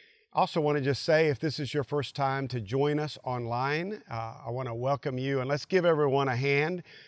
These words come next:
today of just a welcome. I know that's a little awkward 'cause you're, like, maybe by yourself today, but we are, um, I just,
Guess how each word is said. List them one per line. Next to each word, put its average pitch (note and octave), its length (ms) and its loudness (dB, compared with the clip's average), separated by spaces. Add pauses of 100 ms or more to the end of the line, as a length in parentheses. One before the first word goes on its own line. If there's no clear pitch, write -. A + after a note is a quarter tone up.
(140)
today C#3 560 4
of A#2 160 0
just B2 320 -4
a C3+ 80 2
welcome. A#2+ 760 2 (520)
I B2 120 2
know D3+ 100 6
that's D#3+ 220 6
a F#3 60 4
little F#3+ 300 6
awkward F3+ 720 6
'cause D3+ 180 0
you're, D3+ 220 4
like, C#3+ 300 2
maybe D3 260 2
by C#3 220 6
yourself C#3 480 0
today, B2 360 -2
but B2 220 -2 (100)
we C3+ 320 -2
are, B2+ 380 0
um, A#2 300 -6 (500)
I B2 80 -8
just, D3 340 -4